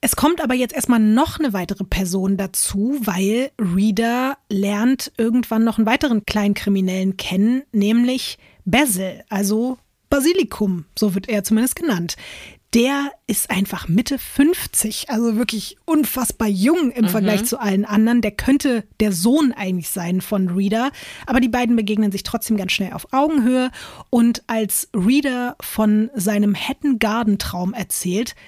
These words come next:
Speaker 1: da versichert Basil, er könnte an einen Schlüssel für den Haupteingang kommen.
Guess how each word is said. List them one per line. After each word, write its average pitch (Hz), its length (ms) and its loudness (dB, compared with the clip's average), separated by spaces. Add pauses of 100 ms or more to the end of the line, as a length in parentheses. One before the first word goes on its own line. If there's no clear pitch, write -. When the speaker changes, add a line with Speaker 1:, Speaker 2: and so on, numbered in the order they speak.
(180)
Speaker 1:
da 180 180 -2
versichert 220 640 -4
Basil, 185 420 -2 (460)
er 202 80 -2
könnte 208 640 -2
an 254 240 0
einen 214 180 -2
Schlüssel 202 720 -4 (240)
für - 380 -2 (160)
den 247 180 -4
Haupteingang 180 680 -4
kommen. 190 360 -6